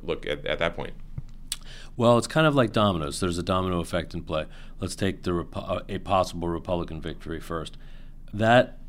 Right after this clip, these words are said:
Speaker 2: for one, ensures that the Senate remains Republican. There aren't too many scenarios. It's possible, but it's far more likely that the, the, the Senate remains Republican.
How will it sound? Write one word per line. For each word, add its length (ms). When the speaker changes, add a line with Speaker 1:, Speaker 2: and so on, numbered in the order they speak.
Speaker 2:
for 240
one, 560
ensures 580
that 200
the 80
Senate 460
remains 520
Republican. 520
There 100
aren't 160
too 100
many 200
scenarios. 680
It's 140
possible, 560
but 100
it's 100
far 320
more 200
likely 380
that 140
the, 200
the, 260
the 120
Senate 380
remains 380
Republican. 440